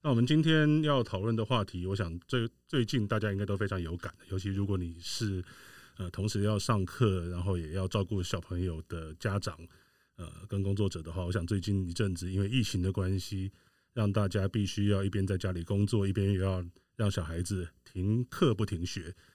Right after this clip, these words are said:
在家里面远距上学，所以，呃，会有很多很多的状况，大家在这一两个礼拜，我相信大概都，呃，<laughs> 都，都已经体验到一-，一些这样的震撼教育哈。好，那，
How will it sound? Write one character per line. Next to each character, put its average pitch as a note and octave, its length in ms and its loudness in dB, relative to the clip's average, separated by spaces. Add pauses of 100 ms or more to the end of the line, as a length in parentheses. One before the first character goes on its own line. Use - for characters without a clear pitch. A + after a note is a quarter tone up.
(260)
在 G#2+ 140 0
家 A2 160 4
里 G2 80 2
面 G2+ 180 2
远 D#2 140 -4
距 G2+ 140 -4
上 F2+ 240 0
学， E2+ 260 -10
所 G2 160 -2
以， E2+ 160 -4 (140)
呃， F2 240 -2
会 A#2 380 4
有 G2 120 4
很 G#2+ 220 2
多 A#2 140 6
很 G#2 60 6
多 G2 140 2
的 G2 80 4
状 G2+ 180 4
况， G2 160 2
大 F#2+ 120 4
家 F#2 440 0 (320)
在 G2 220 4
这 A#2+ 160 6
一 A2 80 6
两 F#2 160 4
个 F2 60 -2
礼 E2+ 80 -2
拜， G2+ 100 0
我 F2+ 80 -2
相 F#2+ 180 0
信 F#2 220 2
大 G2+ 100 0
概 G2 120 0
都， G2 260 2 (680)
呃， G2 260 -4 (220)
<laughs> - 220 -20
都， B2 160 8
都 C3 160 6
已 A2+ 60 6
经 B2 180 6
体 A2 220 2
验 C3 100 10
到 B2+ 160 8
一-， B2+ 220 6
一 C3+ 60 2
些 C3 160 6
这 C#3 100 8
样 A#2+ 80 10
的 A2+ 60 6
震 A2+ 180 6
撼 A2+ 100 8
教 G#2 220 6
育 G2+ 80 0
哈。 F#2 180 -6 (420)
好， G#2 160 -6
那， C#3+ 260 8